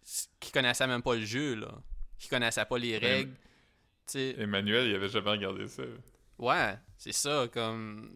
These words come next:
Speaker 1: fait que, tu sais, c'est, c'est, c'est sûr que cette année, au moins, les gens vont avoir vu tout le processus. J-, j-, j-, j-, j'ose, j-, j-, je vais pas dire j'ose imaginer, je veux dire, comme, Chris, j'espère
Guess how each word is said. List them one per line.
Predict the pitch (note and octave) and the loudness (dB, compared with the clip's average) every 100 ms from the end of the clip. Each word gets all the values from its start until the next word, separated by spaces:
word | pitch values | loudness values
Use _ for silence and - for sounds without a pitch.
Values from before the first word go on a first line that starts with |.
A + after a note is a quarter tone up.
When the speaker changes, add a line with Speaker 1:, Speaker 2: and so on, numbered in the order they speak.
| - | -14
Speaker 1:
fait | - A2+ | -4 -4
que, | - - - - _ - | -4 -20 -20 -20 _ -8
tu | B2+ | -6
sais, | |
c'est, | - | -6
c'est, | B2 - B2+ | -6 -8 -6
c'est | B2 | -6
sûr | A2 D3 C#3 | -4 -2 -2
que | - A#2 A2+ A2 A2+ A#2 - - _ _ _ _ _ _ - | 0 0 2 0 -2 -8 -12 -20 _ _ _ _ _ _ -8
cette | - - | -4 4
année, | A#2 A#2+ C3+ | 4 4 2
au | C3 A2+ | 2 0
moins, | A#2 C3 | 0 0
les | C3 A2 | 2 0
gens | G#2+ B2 | 0 2
vont | B2 | 4
avoir | A#2 A2 A2 | 6 4 0
vu | A2+ B2 | -4 -4
tout | B2+ B2 | -4 -2
le | A2 | -4
processus. | A#2+ A2+ - G#2+ D3+ B2+ | -4 -6 -6 -4 -2 -2
J-, | A#2+ | -2
j-, | A2+ - - - | -6 -10 -20 -18
j-, | - _ - | -18 _ 2
j-, | - - | 2 2
j'ose, | A#2+ G#2+ D#3+ F3 | -6 0 2 2
j-, | C3+ A2+ A#2+ - _ - _ - | -4 -8 -12 -18 _ -20 _ -18
j-, | G#2+ G#2 A2 | -14 -14 -14
je | G2+ | -12
vais | G#2+ | -10
pas | G#2+ C#3+ | -4 -2
dire | D#3 | 0
j'ose | B2 B2 A#2+ | 0 0 -2
imaginer, | A2+ G#2+ G2+ G#2+ D3 | -2 -2 -2 -4 -4
je | B2+ | -4
veux | A2+ | -4
dire, | G#2+ | -4
comme, | A#2 G#2+ | -4 -6
Chris, | A#2 A2+ | -4 -4
j'espère | G2+ G2 - B2+ C3+ C3+ | -2 -4 -6 -2 -2 -2